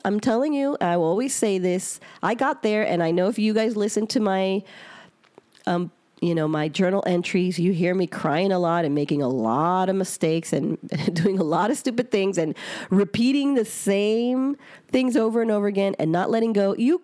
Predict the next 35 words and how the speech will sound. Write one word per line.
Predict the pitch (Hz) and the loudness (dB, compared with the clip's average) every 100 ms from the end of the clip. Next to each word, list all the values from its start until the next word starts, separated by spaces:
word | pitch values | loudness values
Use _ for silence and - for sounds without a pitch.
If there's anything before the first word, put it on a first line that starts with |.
| _ | _
you | 262 | -4
can | 269 339 277 | 0 -2 -2
kind | 330 285 294 | -2 0 0
of | |
hear | - 302 | 0 0
me | 320 262 | 0 0
going | 196 208 220 247 | 0 0 0 0
through | 240 247 | 0 2
these | 240 226 | 0 -2
steps. | - - 220 165 - - - - | -2 0 0 -2 -10 -16 -16 -4
And | 294 339 | 0 0
we're | 277 294 | 0 -2
still | - 330 | 0 0
in | 294 262 | 2 0
the | 208 180 226 | -2 -8 -2
beginning | 214 190 202 185 | 0 2 2 2
of | 175 | 0
the | 165 | 0
journey | 196 180 175 156 | 2 2 2 0
in | 151 | 0
my, | 147 143 - | 0 -2 -2
in | 160 156 | 0 0
my, | 127 - - - | 0 -2 -4 -4
um, | 165 - - - - _ - - - - - - - _ | -4 -4 -6 -10 -16 _ -14 -14 -16 -20 -20 -20 -20 _
in | 214 | 0
the | 220 | 0
podcast. | - 226 285 247 240 - | 0 -2 0 0 0 0
I | |
know | 190 214 | 2 2
we're | 220 | 2
on | 214 | 0
season | 202 233 220 208 | 0 0 0 0
three | 208 220 202 | 0 0 2
here, | 262 262 202 | 2 2 2
but, | 185 - | 0 -4